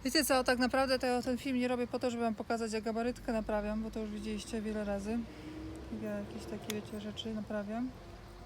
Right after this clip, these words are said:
I myślę, że już wiecie, że potrafię to zrobić.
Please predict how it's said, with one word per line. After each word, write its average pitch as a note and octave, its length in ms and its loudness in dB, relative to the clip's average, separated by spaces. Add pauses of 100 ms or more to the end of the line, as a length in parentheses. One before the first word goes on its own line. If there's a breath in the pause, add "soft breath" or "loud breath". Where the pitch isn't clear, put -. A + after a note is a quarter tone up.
(840)
I A3+ 60 -4
myślę, A3 260 -2
że A3+ 100 0
już A3 120 -2
wiecie, A#3+ 380 0 (1200)
że A3 80 -6
potrafię A3 480 -2
to A3 140 -2
zrobić. G#3+ 400 -2